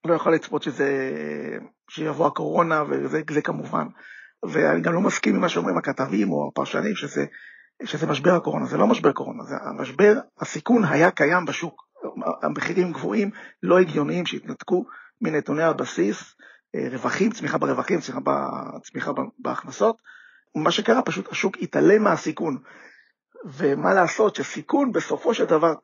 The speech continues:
איכשהו תמיד, תמיד, תמיד, תמיד תופס טריגר. הטריגר היה הקורונה, ולכן הייתה הנפילה מאוד, מאוד חדה הזאת בשווקים. וזה תפס פשוט את ה-, את כולם, אה, פחות או יותר, אה, שהם כולם, אה,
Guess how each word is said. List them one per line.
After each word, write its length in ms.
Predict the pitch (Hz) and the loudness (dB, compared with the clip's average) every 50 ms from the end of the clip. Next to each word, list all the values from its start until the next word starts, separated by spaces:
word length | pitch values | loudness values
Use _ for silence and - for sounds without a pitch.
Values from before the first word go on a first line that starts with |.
| _ - | _ 0
איכשהו 360 | - 214 220 - - - 180 | 2 2 2 2 -2 -4 -4
תמיד, 340 | 165 - 160 165 214 226 233 | -2 -2 0 2 2 2 2
תמיד, 220 | - 190 190 196 180 | 2 0 0 0 -2
תמיד, 260 | - 156 165 185 185 | -2 -2 -2 -4 -4
תמיד 260 | - 160 190 254 330 - _ _ _ | -2 -2 0 -2 -2 -4 _ _ _
תופס 360 | - 135 - 175 180 - - | -12 -6 -2 -2 -4 -4 -6
טריגר. 380 | - 147 143 135 127 123 - - - - - - _ _ _ | -6 -6 -6 -4 -4 -6 -8 -8 -12 -18 -20 -20 _ _ _
הטריגר 500 | - 139 - 262 302 247 202 185 - - | -12 -2 0 2 4 6 6 4 4 4
היה 300 | 151 185 185 214 226 214 - - - _ _ _ - - | 2 4 6 6 6 4 2 0 -6 _ _ _ -2 -2
הקורונה, 460 | 175 - - 190 190 - - - 139 147 - _ _ _ _ _ _ - | 0 2 2 2 2 0 -2 -4 -8 -12 -16 _ _ _ _ _ _ -8
ולכן 360 | 165 139 139 - - 220 202 | -6 -6 -4 -2 -2 -2 -2
הייתה 540 | 156 143 139 165 170 160 160 156 156 147 147 147 | -2 -2 0 0 0 0 0 -2 -4 -6 -6 -8
הנפילה 480 | 151 143 143 - - 143 147 156 151 | -8 -8 -8 -8 -4 -2 0 0 0
מאוד, 300 | 143 139 139 143 151 151 147 - - | 0 -2 -4 -4 -4 -6 -8 -12 -12
מאוד 320 | 147 139 139 139 156 156 - | -10 -6 -4 -2 -2 0 0
חדה 280 | - - 120 131 135 | 0 0 0 0 0
הזאת 260 | 127 117 123 123 - - | -2 -2 -6 -8 -12 -12
בשווקים. 360 | 120 113 - - 120 _ 131 - _ _ _ _ _ _ _ _ _ | -14 -16 -16 -18 -20 _ -20 -20 _ _ _ _ _ _ _ _ _
וזה 280 | - 143 - 135 147 151 | -12 -10 -6 -4 -2 0
תפס 320 | - 156 - - 262 226 | 0 2 4 4 4 4
פשוט 360 | - - 156 - - 185 - 226 | 2 -2 -6 -4 -4 -2 0 0
את 140 | 190 - | 2 6
ה-, 580 | 185 185 196 196 202 202 202 208 202 - 208 - - | 6 6 6 6 4 2 0 -2 -2 -4 -4 -4 -6
את 100 | - - | -8 -6
כולם, 400 | - - 190 208 208 180 160 165 165 | -2 2 2 2 2 0 -2 -4 -6
אה, 160 | 170 165 156 - | -6 -6 -8 -10
פחות 300 | - 147 - 165 165 - | -10 -6 -4 -4 -4 -4
או 40 | - | -6
יותר, 240 | - - 101 95 85 | -2 0 0 0 0
אה, 400 | - - - - - 85 - - - _ _ _ _ _ _ _ _ _ _ _ _ | -2 -8 -12 -10 -10 -10 -10 -10 -12 _ _ _ _ _ _ _ _ _ _ _ _
שהם 260 | - - 156 151 160 | -8 -6 -4 -4 -4
כולם, 380 | 151 - - 160 180 190 190 175 | -2 0 4 4 4 4 4 2
אה, 60 | 165 | 0